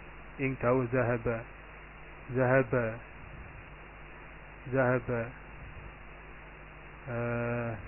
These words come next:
ilang. Zahaba ilang. Apa farasun jaran. Lahu kadui Ibni Umar. Fa akhazahu mengko nuli,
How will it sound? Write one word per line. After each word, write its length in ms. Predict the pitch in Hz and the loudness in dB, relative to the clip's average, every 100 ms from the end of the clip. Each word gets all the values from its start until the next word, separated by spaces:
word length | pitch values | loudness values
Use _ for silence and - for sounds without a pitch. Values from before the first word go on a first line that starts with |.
| - - - - 147 | -12 -12 -14 -6 4
ilang. 320 | 139 139 117 113 - - - - - - - - - - - - - 127 | 8 8 8 -2 -12 -14 -14 -14 -14 -14 -14 -14 -14 -14 -14 -14 -4 2
Zahaba 480 | 120 127 120 135 | 4 4 6 6
ilang. 400 | 143 135 127 120 113 - - - | 6 4 2 2 -2 -10 -10 -2
Apa 320 | 127 - 127 127 | 2 6 6 6
farasun 640 | 127 127 - 135 131 127 | 6 4 4 2 2 0
jaran. 400 | 123 123 123 120 - - - - - - | 0 2 2 -2 -6 -12 -14 -14 -14 0
Lahu 400 | 127 117 127 131 | 4 6 6 4
kadui 560 | - 123 - 127 127 123 | 4 2 2 2 4 2
Ibni 160 | 123 127 | 0 0
Umar. 480 | 123 123 131 131 127 - - - - - - - | 0 4 4 4 0 -8 -12 -14 -14 -14 -8 2
Fa 240 | 123 123 | 2 2
akhazahu 480 | 135 127 131 123 131 | 2 2 4 4 2
mengko 320 | 131 127 127 | 0 2 0
nuli, 480 | 131 131 131 127 117 | 2 2 4 4 0